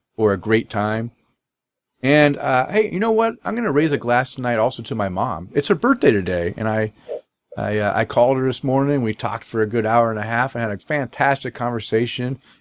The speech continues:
And, uh, I just wanna ho-, wish her a happy birthday and, uh, many, many more to come. And I also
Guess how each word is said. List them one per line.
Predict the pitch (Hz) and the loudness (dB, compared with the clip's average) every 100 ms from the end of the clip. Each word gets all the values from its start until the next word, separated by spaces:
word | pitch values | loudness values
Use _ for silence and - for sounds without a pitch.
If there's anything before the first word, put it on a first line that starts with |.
| _ - | _ -6
And, | 107 104 104 104 | -2 -2 0 2
uh, | 104 - | 2 0
I | - | -4
just | 135 120 | -6 -6
wanna | 120 113 | -2 -2
ho-, | 107 - - _ _ _ - | -4 -10 -16 _ _ _ 0
wish | 147 143 | 2 4
her | 143 | 4
a | 110 113 _ _ | 2 0 _ _
happy | - 151 123 | -4 -2 -2
birthday | 107 117 120 120 120 _ _ _ _ _ - | -2 -4 -2 -2 -2 _ _ _ _ _ -10
and, | 107 107 | -6 -4
uh, | 104 | -2
many, | 120 127 | -2 -2
many | 120 117 | 0 0
more | 110 110 107 | 0 2 0
to | |
come. | - 120 151 196 _ _ _ _ _ _ - | -2 -4 -4 -6 _ _ _ _ _ _ -4
And | 151 180 - 123 | 0 0 -4 -2
I | 139 139 | 2 4
also | 190 185 185 180 170 175 | 2 2 0 2 0 -2